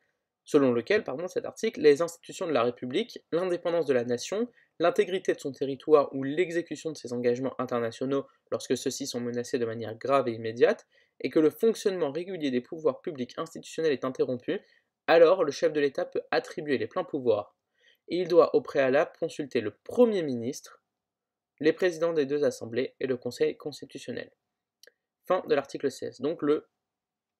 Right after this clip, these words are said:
président de la République peut s'attribuer les pleins pouvoirs dans, selon toutes ces conditions. Plusieurs petites remarques, euh, cinq au total. L'article seize est considéré comme un régime d'exception,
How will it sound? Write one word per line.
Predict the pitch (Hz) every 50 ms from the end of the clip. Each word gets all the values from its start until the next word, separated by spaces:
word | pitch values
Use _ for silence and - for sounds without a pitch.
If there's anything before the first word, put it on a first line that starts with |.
| _ _ _ _ _ _ _ -
président | - - 165 143 147
de | 139
la | 120
République | 113 - 120 165 180 _
peut | - 165
s'attribuer | - - 127 - _ 143 151
les | 147 123
pleins | - 123
pouvoirs | 117 - - 120 147 175 165 147
dans, | 135 143 165 165 -
selon | - - 143 151 165
toutes | 165 - 180 -
ces | - 143
conditions. | - 165 147 123 - - - _ _ _ _ _ _ _ _ _ _ _ _ _ _ _ _ _ _ _ _ _ _ _
Plusieurs | - 226 214 254 247 -
petites | 233 - - -
remarques, | - 165 156 139 110 - - _ - -
euh, | 127 127 123 120 - - _ _ _ _ -
cinq | - - - 190 175 -
au | 151
total. | 131 135 131 - - - - -
L'article | - 135 139 - - 202 - - 190 185
seize | - - 226 240 233 - -
est | - -
considéré | - 175 160 - - 170 175 196 220
comme | - - 170 170
un | 170 170 175 175 - - _
régime | 147 139 139 180 175 175 208 196
d'exception, | 175 170 160 - 151 135 - - 139 110